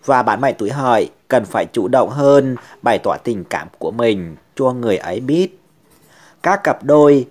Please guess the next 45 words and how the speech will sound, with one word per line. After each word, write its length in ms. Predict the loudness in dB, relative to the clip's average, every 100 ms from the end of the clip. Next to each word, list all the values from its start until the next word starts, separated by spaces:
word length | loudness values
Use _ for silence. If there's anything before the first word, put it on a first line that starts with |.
| -4
cũng 180 | -4 -4
sẽ 220 | -6 -6 -4
có 80 | -4
những 220 | -4 -8
kế 180 | -8 -6
hoạch 280 | -2 -2 -4 _
ngọt 220 | -4 -4 -4 -6
ngào 240 | -4 -4
bên 280 | -2 -4 -4
nhau 400 | -2 0 0 -2 _ -4
trong 200 | -4 -4
những 180 | -8
ngày 180 | -6 -6
sắp 220 | -6 -8 -4
tới. 420 | 0 2 2 0 -4 -20 -20 -2
Mọi 200 | -2 0
người 200 | -2 -4
thường 320 | -4 -6 -2
lo 140 | 0 2
lắng 360 | 2 -2 -6 -12 _
sẽ 220 | -6 -6
xảy 160 | -4 -8
ra 180 | -2 -2
những 300 | -2 -6 0
mâu 140 | 0
thuẫn 460 | 2 0 0 0 -10 -12 _
khi 140 | -4 -2
không 220 | -2 -4
thể 160 | -6 -6
thống 220 | -10 -8
nhất 160 | -8 -8
được 380 | -2 0 0 -6
với 140 | -12 -8
nhau 460 | -2 2 2 0 -6 -10
những 180 | -10
kế 140 | -6 -6
hoạch 360 | -2 -4 -4
vui 200 | -4 -4
Tết, 400 | 0 2 2 0 _ -20 _
nhưng 220 | -2 0
may 120 | 0 0
mắn 240 | -2 -2
là 460 | 0 2 2 -2 -8 -4
điều 180 | -2
đó 360 | -2 0 0 -2